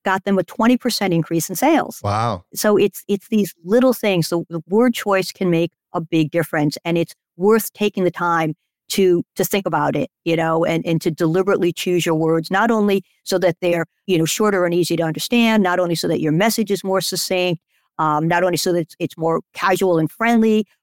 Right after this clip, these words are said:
Speaker 1: but also because, you know, very deliberately, one different word can really pay off in terms of your open rate, in terms of your response rate. And then, as you were saying earlier, just in terms of,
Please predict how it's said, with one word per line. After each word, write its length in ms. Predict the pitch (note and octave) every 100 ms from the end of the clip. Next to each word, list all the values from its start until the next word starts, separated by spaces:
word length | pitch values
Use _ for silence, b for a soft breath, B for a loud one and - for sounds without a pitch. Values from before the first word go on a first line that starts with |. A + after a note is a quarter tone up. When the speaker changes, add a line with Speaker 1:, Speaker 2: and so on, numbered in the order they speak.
| -
Speaker 1:
but 100 | F#3+ -
also 400 | G3+ B3 - G#3+
because, 520 | F#3 - F3 F3 E3+ _ _ _ _ - G3+
you 120 | F3
know, 120 | D#3
very 280 | D3+ F#3+ A3+
deliberately, 720 | A3 G#3+ D#4+ B3 E3 D#3+ D#3+ _ _ _ _ -
one 480 | D3+ F3 A3+ C#4 C#4+ _ _ -
different 340 | B3+ C4+ C4+
word 440 | A#3 C#4+ G#3+ E3 E3+ _
can 260 | - F3+ D3+
really 260 | G3 A3+
pay 240 | A3 G#3+ G#3
off 300 | G3 D3+ -
in 80 | D#3+
terms 260 | F3+ F3
of 140 | F3 D3
your 120 | -
open 280 | G#3 A3 G#3+
rate, 180 | G#3 F3+
in 80 | D#3
terms 200 | E3+ E3
of 120 | D3
your 80 | C#3+
response 520 | - - G#3+ G#3+ -
rate. 300 | G3+ G3 - _ -
And 120 | G3
then, 120 | G3+
as 100 | G3+
you 60 | G#3+
were 80 | G#3
saying 260 | G#3 G#3
earlier, 220 | B3 B3 F3+
just 180 | G#3
in 80 | C#4+
terms 280 | C#4 C#4+
of, 100 | B3+